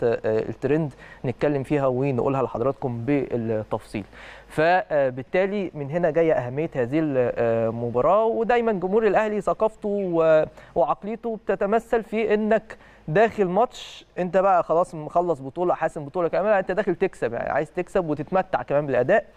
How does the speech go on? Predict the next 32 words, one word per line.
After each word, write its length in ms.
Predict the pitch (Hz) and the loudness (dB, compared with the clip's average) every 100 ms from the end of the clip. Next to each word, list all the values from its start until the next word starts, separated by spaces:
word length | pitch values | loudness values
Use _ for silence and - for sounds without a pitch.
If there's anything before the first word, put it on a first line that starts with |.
| - - - | -20 -20 -8
خصوصا 320 | 113 214 226 | -2 0 2
ان 100 | 196 | 0
احنا 200 | 208 202 | 0 0
بنشوف 360 | 180 165 220 208 | 0 -2 -6 -2
الاهلي 280 | 180 202 185 | 0 2 2
مع 140 | 156 | 0
موسيماني 500 | 160 160 170 208 208 | -2 -2 0 2 2
ماشي 300 | 180 196 190 | 2 2 0
بشكل، 520 | 151 196 - 170 151 - | 0 0 0 -2 -2 2
آه، 160 | 147 | 4
ممتاز 380 | 143 151 180 185 | 4 0 2 2
في 100 | - | 2
الحقيقه، 360 | 120 - 120 120 | -6 -6 -6 -4
الراجل 440 | 123 147 143 127 | -2 -2 -4 -6
مؤدي 460 | 123 123 151 147 139 | -2 -2 0 -4 -6
مستويات، 520 | 127 - 135 170 - - - - - | -4 0 2 2 0 -16 -20 -20 -2
آه، 400 | 131 123 123 120 | 2 4 4 4
رائعه 360 | 127 - 143 117 | 2 2 0 0
سواء 200 | 135 139 | -4 -4
محليا 520 | 131 131 143 175 151 | -4 -2 0 0 0
او 440 | 139 156 131 110 - | 0 2 0 0 -2
افريقيا. 440 | - 120 110 90 - - - - - | -6 -6 -6 -6 -10 -20 -20 -20 -6
فهي، 580 | - 127 135 165 170 165 | 0 2 4 4 4 2
آه، 200 | 135 123 | 0 -4
مباراه 360 | 127 131 139 165 | -4 -4 -2 0
للمتعه 480 | 143 143 175 185 180 | -2 -4 -4 -4 -6
بالنسبه 440 | 135 139 151 143 | -4 -4 -2 -2
للاعبي 300 | 135 131 147 | 2 2 0
النادي 520 | 143 123 120 147 143 | 0 -2 0 -2 -2
ال-، 140 | 135 123 | -2 0
الاهلي، 640 | 113 110 - 185 190 190 - - - - | 0 -2 0 0 0 -6 -6 -18 -14 0
وايضا، 720 | 139 - 170 147 170 160 | 2 2 0 0 0 0